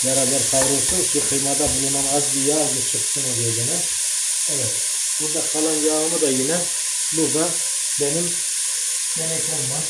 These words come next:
Tenekeme dökeceğim. Yemek isteyen varsa onu yiyebilir arkadaşlar.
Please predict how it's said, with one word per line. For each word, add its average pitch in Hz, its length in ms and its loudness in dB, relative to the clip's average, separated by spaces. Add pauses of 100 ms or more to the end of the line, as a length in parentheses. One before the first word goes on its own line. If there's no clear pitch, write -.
(120)
Tenekeme 131 560 0
dökeceğim. 170 460 2 (840)
Yemek 151 280 2
isteyen 135 480 -2
varsa 175 460 -2 (420)
onu 151 500 -4
yiyebilir 151 420 0
arkadaşlar. - 720 -2